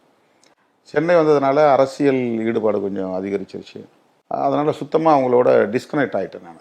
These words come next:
அப்புறம் எங்க அக்காவா வலிந்து சென்னைக்கு வந்தாங்க எனக்கு உதவி செய்யணும்னு.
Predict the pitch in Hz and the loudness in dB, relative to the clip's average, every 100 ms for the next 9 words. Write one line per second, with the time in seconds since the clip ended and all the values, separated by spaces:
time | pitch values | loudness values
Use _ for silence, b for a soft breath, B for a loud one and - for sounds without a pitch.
0 | _ _ - 104 110 143 117 104 104 95 | _ _ -16 -12 -6 -4 -4 -6 -8 -10
1 | 90 - 156 165 190 160 131 160 175 180 | -12 -4 0 2 2 2 0 -2 -2 -4
2 | - 139 135 110 92 87 117 104 95 104 | -4 -4 -2 -4 -6 -12 -8 -6 -4 -6
3 | 107 - 95 92 | -8 -12 -14 -16